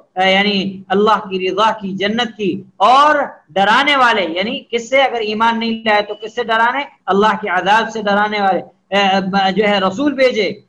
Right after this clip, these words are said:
लिअल्ला यकूना लिन्नासी, ताकि वो लोगों पर अल्लाह सुब्हानहू व तआला की तरफ से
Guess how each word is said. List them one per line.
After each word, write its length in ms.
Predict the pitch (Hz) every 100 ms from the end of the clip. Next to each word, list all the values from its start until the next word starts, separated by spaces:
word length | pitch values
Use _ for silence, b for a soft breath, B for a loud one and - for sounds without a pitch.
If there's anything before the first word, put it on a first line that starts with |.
| -
लिअल्ला 580 | 196 247 302 294 254 233
यकूना 500 | 220 220 285 311 269
लिन्नासी, 680 | 233 226 214 262 285 233 190 - _ -
ताकि 360 | 220 233 220
वो 540 | 202 214 302 320 - - 185
लोगों 380 | 214 208 226
पर 160 | 226 220
अल्लाह 240 | 208 214
सुब्हानहू 440 | 208 214 190 202 196
व 60 |
तआला 240 | 190 185 190
की 140 | 185
तरफ 240 | 180 180 175
से 240 | 233 277